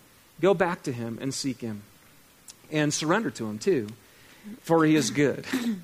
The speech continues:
And this is a faith thing sometimes, 'cause when life is not going the way you want it to, to believe that God is good in the midst of it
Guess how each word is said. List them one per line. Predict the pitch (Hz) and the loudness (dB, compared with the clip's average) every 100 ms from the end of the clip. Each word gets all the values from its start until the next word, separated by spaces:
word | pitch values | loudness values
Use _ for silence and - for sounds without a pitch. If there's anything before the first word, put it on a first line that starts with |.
| - - - _ _ _ | -14 -20 -20 _ _ _
And | 147 147 143 135 123 - _ _ - _ 139 | 0 2 4 2 -2 -8 _ _ -20 _ -2
this | 147 190 147 | 0 2 0
is | 123 | -4
a | |
faith | 117 - 170 170 170 | -6 -2 2 2 2
thing | 135 123 | -4 -2
sometimes, | 127 127 139 127 117 | -2 -4 -2 -4 -4
'cause | 135 | -6
when | 123 147 139 | -4 -2 0
life | 160 175 | 2 2
is | 147 | 0
not | 131 147 160 156 | 0 4 2 2
going | 139 | -2
the | 135 | 2
way | 131 | 2
you | 131 | 2
want | 131 131 | 2 0
it | 117 | -2
to, | 117 113 101 - - _ _ _ _ _ _ - | -4 -6 -8 -16 -20 _ _ _ _ _ _ -12
to | 127 | -2
believe | 135 143 | 0 2
that | 135 | 4
God | 135 131 | 4 4
is | 120 | -2
good | 117 139 131 | -2 2 2
in | 123 | 2
the | 120 | 0
midst | 123 117 - | -2 -4 -8
of | |
it | 98 - | -8 -10